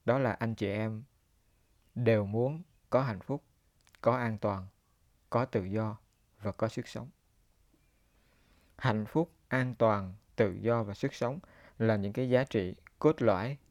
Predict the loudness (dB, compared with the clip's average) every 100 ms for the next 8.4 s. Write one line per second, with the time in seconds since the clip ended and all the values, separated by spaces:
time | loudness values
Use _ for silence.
0 | _ _ _ _ _ _ _ _ _ -2
1 | -2 0 -2 -2 -4 -10 _ _ _ _
2 | _ _ _ _ _ _ _ _ _ _
3 | _ _ _ _ _ _ _ _ _ _
4 | _ 0 0 _ _ 0 0 0 -2 -4
5 | -8 _ _ _ _ _ -2 0 0 0
6 | -2 -2 -6 -10 _ _ _ _ _ _
7 | _ _ _ _ _ _ -4 -2 0 -2
8 | -2 -4 -4